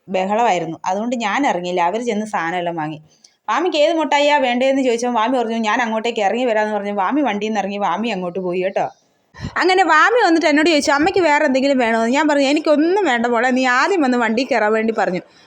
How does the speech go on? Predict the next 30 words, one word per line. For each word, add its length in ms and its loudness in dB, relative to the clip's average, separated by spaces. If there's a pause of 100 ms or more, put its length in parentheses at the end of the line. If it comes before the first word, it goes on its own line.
(120)
അങ്ങനെ 240 0
മഴ 280 2
ചാറുന്നുണ്ടായിരുന്നു. 720 2
അങ്ങനെ 180 -2
വാമി 300 2
അങ്ങോട്ടേക്ക് 440 0
ഓടിപ്പോയി. 560 0 (120)
അങ്ങനെ 240 -2
ഇതാ 140 2
ഞങ്ങൾ 260 0
വീട്ടിലെത്തി 540 0
കേട്ടോ. 280 0 (640)
നമുക്കിവിടെ 460 2
കുറച്ച് 360 0
ദിവസമായി 520 4
വൈകിട്ടിൽ 480 2
ഇങ്ങനെ 300 2
മഴ 240 0
പെയ്യുന്നത്. 480 0 (680)
അങ്ങനെ 300 0
ഞങ്ങൾ 220 4
നേരെ 480 4
വണ്ടിയിൽ 320 2
നിന്ന് 100 4
ഇറങ്ങി 200 2
വീട്ടിലേക്ക് 540 2
ഓടിപ്പോവുക 640 4
കേട്ടോ. 260 0
കാരണം 400 0
മഴ 160 2